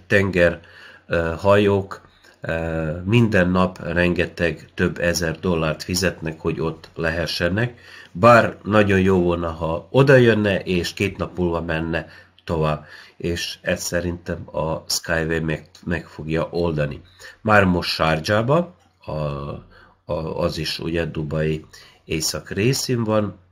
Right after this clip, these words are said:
ottan majd, eh, építik már ezt a kikötőket, mert tudjuk, hogy a Sharjah-ba, eh, kétszáz innovációs, eh,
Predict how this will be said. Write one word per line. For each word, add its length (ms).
ottan 800
majd, 560
eh, 380
építik 520
már 200
ezt 280
a 220
kikötőket, 840
mert 220
tudjuk, 380
hogy 200
a 40
Sharjah-ba, 800
eh, 300
kétszáz 680
innovációs, 1400
eh, 440